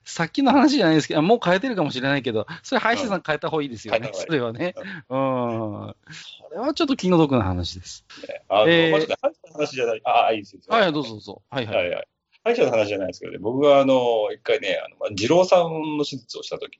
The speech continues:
Speaker 2: にですね、
Speaker 1: いいですね。
Speaker 2: あの、ね、似たような経験がありますね。あの、ね、二郎さんの患部の周りに、まあ、注射をププってこう打つわけですけど、<laughs> あの、まだ効く前に、なんかこうね、ペンチみたいなのを
Speaker 1: あー、
Speaker 2: ピッて。
Speaker 1: やめてほしいね。そこはね、
Speaker 2: ね。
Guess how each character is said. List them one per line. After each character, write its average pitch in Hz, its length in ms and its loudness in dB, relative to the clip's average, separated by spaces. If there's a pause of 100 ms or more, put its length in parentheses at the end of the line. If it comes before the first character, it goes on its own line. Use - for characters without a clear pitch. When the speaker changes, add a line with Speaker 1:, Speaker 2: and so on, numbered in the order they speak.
Speaker 2:
に - 40 -20
で - 80 -20
す - 120 -14
ね、 - 160 -12 (420)
Speaker 1:
い - 60 -8
い - 20 -4
で 82 180 2
す 80 60 -2
ね。 80 60 0
Speaker 2:
あ - 20 0
の、 - 200 -4 (460)
ね、 87 320 -2 (120)
似 98 240 -4
た 160 160 4
よ 156 160 6
う 101 60 4
な 90 80 -6
経 98 180 -6
験 82 140 -10
が 80 60 -4
あ 78 40 -4
り 78 60 -10
ま 78 80 -14
す - 100 -16
ね。 - 220 -12
あ 92 200 -6
の、 87 800 0 (400)
ね、 147 220 0 (280)
二 98 140 0
郎 95 100 2
さ 95 80 2
ん - 20 0
の 90 60 -2
患 107 220 0
部 87 80 -4
の 87 60 -4
周 87 240 2
り 85 60 -4
に、 92 80 -4
ま 90 80 0
あ、 - 40 -6
注 107 140 -4
射 98 120 4
を - 20 -2
プ - 100 -8
プ 214 100 2
っ - 40 4
て - 140 -10
こ 90 140 -4
う - 60 0
打 - 40 2
つ - 120 -2
わ - 80 2
け - 120 -12 (120)
で 277 60 -10
す - 100 -18
け - 100 -8
ど、 - 160 -10
<laughs> - 560 -16
あ 104 120 2
の、 104 160 2 (200)
ま 196 120 6
だ 160 100 4
効 - 60 -8 (220)
く 220 160 0
前 277 380 4
に、 349 320 -2
な 139 100 2
ん - 20 -10
か - 80 -8
こ 92 100 -4
う - 40 -6
ね、 175 140 -2
ペ 120 120 -2
ン 107 100 -8
チ - 140 -12
み 90 80 -10
た 87 100 -2
い 87 100 -6
な - 80 -10
の - 100 -18
を - 160 -20
Speaker 1:
あ 113 1160 0
ー、 78 220 -10
Speaker 2:
ピ 71 60 -18
ッ - 40 -20
て。 120 40 -12
Speaker 1:
や 120 100 0
め 123 100 -4
て 127 100 -4
ほ 127 100 -2
し 131 160 -4
い - 20 -2
ね。 123 580 2
そ - 200 -8
こ 131 160 -2
は 127 140 4
ね、 - 60 2
Speaker 2:
ね。 139 320 -6